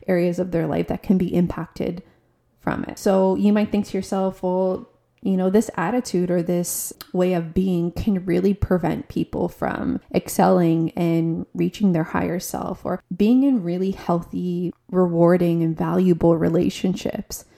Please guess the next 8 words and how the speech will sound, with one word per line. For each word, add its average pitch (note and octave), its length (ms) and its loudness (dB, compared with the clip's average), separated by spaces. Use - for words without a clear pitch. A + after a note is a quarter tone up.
But F#3 100 4
again, F3+ 540 2
everything G3 440 0
is F#3 100 -2
subjective E3+ 680 -4
to F3+ 180 -2
the F3 100 -4
person, G3 600 -2